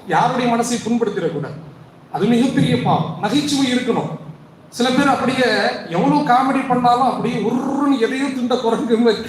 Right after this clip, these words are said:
அப்படி, அப்படி நம்ம இருக்கிறது, இது இஸ்லாமே கிடையாது. நான் சிரிக்கவே மாட்டேங்க, எனக்கு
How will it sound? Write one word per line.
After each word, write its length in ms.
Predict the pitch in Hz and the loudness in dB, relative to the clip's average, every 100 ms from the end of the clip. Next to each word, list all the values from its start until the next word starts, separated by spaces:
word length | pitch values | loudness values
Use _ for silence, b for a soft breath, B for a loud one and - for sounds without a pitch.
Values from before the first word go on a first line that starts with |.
| - - - | -12 -16 -12
அப்படி, 200 | 175 180 | -8 -4
அப்படி 280 | 196 214 226 | -4 -2 -2
நம்ம 180 | 208 202 | 0 0
இருக்கிறது, 420 | 208 214 220 240 | 0 0 0 0
இது 180 | 202 185 | -2 -2
இஸ்லாமே 360 | 277 277 277 | 0 2 0
கிடையாது. 340 | 226 180 156 - - - - - - - - | 0 0 0 -2 -6 -12 -16 -20 -20 -20 -4
நான் 120 | 196 - | -2 0
சிரிக்கவே 500 | 294 302 311 302 247 | 0 2 2 4 2
மாட்டேங்க, 420 | 226 190 185 240 | 2 0 0 -2
எனக்கு 220 | 202 202 | -2 -6